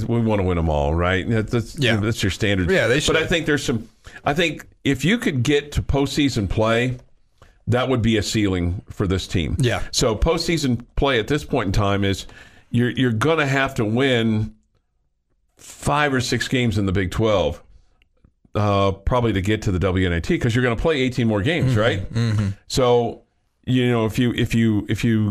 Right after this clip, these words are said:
Speaker 1: go, f-, let's just say you go five and, five and twelve, five and thirteen, is that, is that right? Six, six and twelve. So then that would put you at eighteen and twelve for the season.
Speaker 2: Mm-hmm.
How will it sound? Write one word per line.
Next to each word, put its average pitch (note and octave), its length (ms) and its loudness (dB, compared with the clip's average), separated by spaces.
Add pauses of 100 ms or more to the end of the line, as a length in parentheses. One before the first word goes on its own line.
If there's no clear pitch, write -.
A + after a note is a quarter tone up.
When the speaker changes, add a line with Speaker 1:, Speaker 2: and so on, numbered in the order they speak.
Speaker 1:
go, A#2 340 2
f-, - 220 -10 (480)
let's B2+ 180 -4
just B2 120 -2
say A2 100 0
you G2 100 2
go F#2+ 140 0
five A2 420 0
and, F2 300 -2 (1900)
five E3 260 2
and A#2 100 0
twelve, C#3 500 2
five D3 220 0
and A#2 140 0
thirteen, C3 680 0
is A2 120 -2
that, A#2+ 120 0
is A#2 80 2
that B2+ 120 0
right? A#2 180 -2
Six, - 480 -6
six - 280 -4
and A#2 100 0
twelve. A#2 480 0 (200)
So A2+ 260 0
then A2+ 160 2
that A2+ 160 2
would G#2 140 0
put A#2+ 240 0
you G#2+ 100 2
at - 120 -6 (640)
eighteen B2+ 400 0
and G#2+ 120 0
twelve A2 360 0
for A#2 80 -2
the F#2+ 100 -2
season. B2 460 0
Speaker 2:
Mm-hmm. G#2+ 340 2